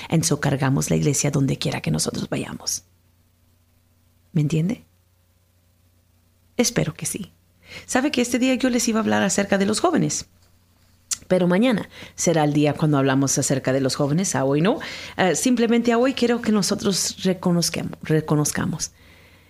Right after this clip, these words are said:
que Dios puede mostrarse. Y Dios puede, He can show up in the most ordinary of ways. Él puede llegar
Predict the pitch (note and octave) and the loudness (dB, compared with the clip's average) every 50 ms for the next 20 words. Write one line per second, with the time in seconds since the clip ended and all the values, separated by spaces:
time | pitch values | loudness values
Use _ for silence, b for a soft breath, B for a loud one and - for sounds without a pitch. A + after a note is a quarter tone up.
0 | b b b _ - - F3 F3 F#3+ G3+ G#3 G#3 G3+ - - - G3+ F#3+ F3 F3+ | b b b _ 0 2 2 4 4 4 4 2 2 -2 0 0 2 2 4 2
1 | F3 F3+ E3+ E3+ - _ _ _ _ _ _ _ _ F3 F3 F3 D#3+ - - D3 | 2 0 -2 -6 -10 _ _ _ _ _ _ _ _ 2 2 4 2 2 0 -2
2 | C#3 - - - - - - E3 - - - _ _ _ _ _ _ _ _ _ | -2 -2 -4 -4 -4 -4 -6 -6 -8 -12 -20 _ _ _ _ _ _ _ _ _
3 | _ _ _ _ _ _ _ _ - F#3 F3 D#3+ F3+ F3 E3 E3 E3 - F3+ F3 | _ _ _ _ _ _ _ _ 0 0 2 4 4 4 2 2 2 2 4 4
4 | E3+ D#3+ G#3 G#3+ - D#3+ C#3 - - - D#3 D3+ D3+ - - - - - - - | 4 4 4 2 2 2 2 2 2 2 2 0 0 -2 -4 -4 -6 -8 -8 -8
5 | - - - - - - - _ - _ _ _ E3+ D#3+ D#3+ D#3 D#3+ D#3+ F3 D#3+ | -12 -18 -20 -20 -20 -20 -20 _ -20 _ _ _ 2 2 4 4 4 4 2 2
6 | E3 - - - F3+ F3 E3+ D#3 D#3 C#3+ C#3 C3+ B2+ - - F#3+ - - - C#3+ | -2 -2 0 2 2 2 2 2 2 2 2 2 0 0 -2 -4 -4 -4 -4 -4
7 | D3 B2+ - - - D3 D3 - - - - - _ _ _ _ _ b b b | -2 -4 -4 -4 -6 -6 -4 -2 -2 -2 -4 -8 _ _ _ _ _ b b b
8 | b b b b b - F#3+ G#3+ G#3+ G3+ - G#3+ G#3 F#3 G#3 G3+ - - - E3 | b b b b b 2 4 4 2 2 2 2 4 4 4 2 2 0 -2 0
9 | D3 D3+ D3 C3+ C#3+ D#3 - - - - - | 2 2 2 2 0 -2 -4 -6 -6 -8 -12